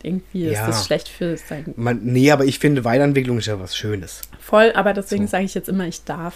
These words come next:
Speaker 2: Ja, das stimmt.
Speaker 1: Aber ich, also immer stimmt nicht, ich versuch's <laughs> immer zu
Speaker 2: Weil ich
Speaker 1: sagen.
Speaker 2: mag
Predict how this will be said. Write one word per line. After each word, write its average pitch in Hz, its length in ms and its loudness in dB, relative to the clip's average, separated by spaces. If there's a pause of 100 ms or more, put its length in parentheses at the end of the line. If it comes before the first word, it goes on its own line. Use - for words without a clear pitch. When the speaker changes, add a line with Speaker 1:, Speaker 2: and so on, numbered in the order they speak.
Speaker 2:
Ja, 120 160 -6
das 139 160 -8
stimmt. - 160 -14 (160)
Speaker 1:
Aber 202 200 4
ich, - 220 -2
also 185 180 2 (160)
immer 185 280 0
stimmt 185 340 -6
nicht, 190 140 -4
ich 160 120 -8
versuch's 196 540 0
<laughs> 320 300 4
immer 262 260 4
zu - 180 4
Speaker 2:
Weil - 120 0
ich - 80 4
Speaker 1:
sagen. - 140 4
Speaker 2:
mag 127 180 4